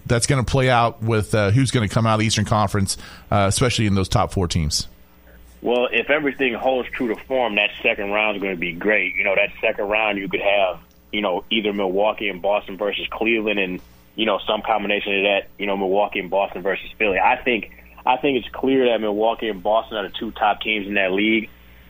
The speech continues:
Speaker 2: I was surprised that Cleveland at the trade deadline didn't do something to,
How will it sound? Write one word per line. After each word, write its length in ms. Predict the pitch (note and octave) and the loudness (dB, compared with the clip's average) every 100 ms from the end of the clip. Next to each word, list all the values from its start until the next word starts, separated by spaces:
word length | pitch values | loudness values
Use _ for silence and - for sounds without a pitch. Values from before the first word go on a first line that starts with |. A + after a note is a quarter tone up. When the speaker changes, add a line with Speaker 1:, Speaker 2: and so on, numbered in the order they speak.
| - | 0
Speaker 2:
I 120 | A#2+ | 0
was 140 | A#2 | 2
surprised 640 | - - - A2+ A#2+ A2+ G#2 | -4 -4 0 2 2 0 0
that 300 | G#2+ G#2+ - | 0 0 -4
Cleveland 420 | - B2 A#2+ A2+ | 0 0 2 0
at 80 | G2+ | 0
the 40 | |
trade 340 | - - A#2 G#2+ | -2 0 0 2
deadline 440 | A2+ A2 G#2+ G#2+ | 0 0 0 0
didn't 260 | G#2+ G2+ F2 | -2 -4 -4
do 160 | G#2+ G#2+ | -4 -2
something 360 | A#2+ G#2+ G2 | -2 -2 -2
to, 240 | F#2 F2+ | 0 0